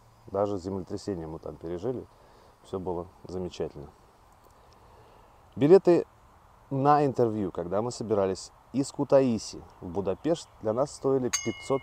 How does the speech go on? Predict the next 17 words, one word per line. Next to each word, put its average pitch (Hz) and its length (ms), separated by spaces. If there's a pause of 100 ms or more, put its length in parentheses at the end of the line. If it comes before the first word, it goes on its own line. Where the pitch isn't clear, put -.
пятьдесят 92 500
восемь 90 360
долларов 82 360
С - 120
Ш - 160
А. 71 100 (1300)
Съем 170 260
апартаментов 147 560
в 113 60
Будапеште 123 760 (540)
за 98 240
сутки 113 560 (640)
обошелся 127 480
нам 120 160
в - 20
шестьдесят 95 480
долларов. 80 300